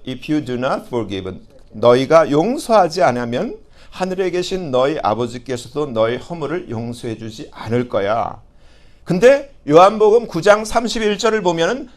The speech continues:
하나님은 죄인을 아무리 기도를 열심히 해도 죄인은 듣지 않는다라고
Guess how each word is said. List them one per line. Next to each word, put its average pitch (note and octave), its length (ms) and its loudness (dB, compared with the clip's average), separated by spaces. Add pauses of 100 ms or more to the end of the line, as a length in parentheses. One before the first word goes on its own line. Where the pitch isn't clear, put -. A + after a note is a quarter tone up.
하나님은 A3 640 -2
죄인을 F#3 800 0 (340)
아무리 - 680 -8
기도를 E3 380 -8
열심히 B2 440 -4
해도 E3+ 220 -8
죄인은 C#3 480 -6
듣지 - 320 -2
않는다라고 C#3 840 0